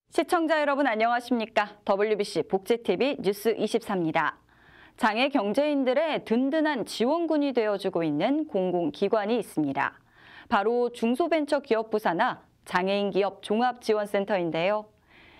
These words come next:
이곳의 새로운 수장, 제육 대 박마루 신임 이사장 취임식이 열렸습니다.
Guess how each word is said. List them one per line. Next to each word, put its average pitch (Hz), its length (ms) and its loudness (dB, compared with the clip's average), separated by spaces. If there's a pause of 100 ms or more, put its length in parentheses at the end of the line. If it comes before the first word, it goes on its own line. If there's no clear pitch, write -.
(100)
이곳의 262 480 2
새로운 294 440 2
수장, 262 420 0 (240)
제육 214 400 0
대 220 320 0
박마루 247 540 0
신임 240 420 -2
이사장 226 460 0
취임식이 302 640 0
열렸습니다. 170 760 0